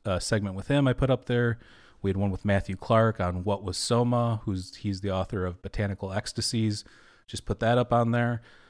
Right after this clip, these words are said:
as well as a segment with, the, <clears throat> excuse me, Laird Scranton. So go check those out. Uh, also, head on over to indrasweb dot org. This is a social media platform we crea-,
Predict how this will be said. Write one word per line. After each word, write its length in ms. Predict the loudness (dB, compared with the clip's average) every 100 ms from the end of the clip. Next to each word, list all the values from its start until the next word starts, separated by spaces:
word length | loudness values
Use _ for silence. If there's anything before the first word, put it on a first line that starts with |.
| -10
as 80 | 2
well 260 | 4 6
as 100 | 4
a 160 | 2 0
segment 400 | 0 0 0 -2
with, 140 | -4
the, 160 | 0 0 6
<clears throat> 260 | 8 8 6
excuse 320 | 2 2 2
me, 120 | 2
Laird 260 | 2 2 0
Scranton. 400 | -2 0 0 -4
So 160 | -4
go 120 | -2
check 260 | 0 -2 0
those 240 | -2 0
out. 200 | -2 -4 -10 _ _ _ _ _ -20 -4
Uh, 500 | 4 6 6 6 4 -2 -16 -20 -20 -14 2
also, 540 | 4 4 6 6 6
head 160 | 4 4
on 100 | 4
over 160 | 2 2
to 100 | 2
indrasweb 760 | 2 4 4 4 2 2 0
dot 180 | -2 -2 -2
org. 300 | -2 -2 -2
This 180 | -6
is 100 | -6
a 60 | -8
social 400 | -6 -6 -4 -6
media 260 | -4 -4 -4
platform 400 | -4 -4 -4 -6
we 100 | -6
crea-, 360 | -4 -2 -4